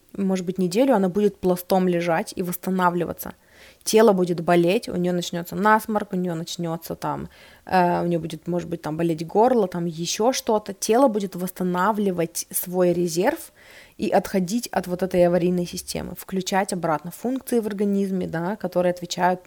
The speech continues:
ну, не за выживание, там, а за, а, ф-, другие всякие штуки. Вот. И получается, что, э, когда мы переносим это на себя, э, мы, люди,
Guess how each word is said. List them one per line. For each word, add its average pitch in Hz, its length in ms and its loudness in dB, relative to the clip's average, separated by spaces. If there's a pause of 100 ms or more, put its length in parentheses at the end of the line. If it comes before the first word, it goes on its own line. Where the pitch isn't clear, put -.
ну, 180 140 -4
не 170 200 -2
за 175 80 -4
выживание, 175 560 -4
там, 151 240 -6
а 156 60 -6
за, 160 120 -6
а, - 380 -4
ф-, - 180 -20 (340)
другие 175 280 -8
всякие 170 320 -12
штуки. - 360 -20 (760)
Вот. 202 400 2 (480)
И 247 60 0
получается, 285 520 2
что, 226 480 2 (200)
э, 196 540 -2 (160)
когда 233 260 -2
мы 262 100 4
переносим 254 520 0
это 214 140 -2
на 208 180 0
себя, 202 460 -2 (480)
э, 196 240 4
мы, 247 260 6
люди, 240 600 2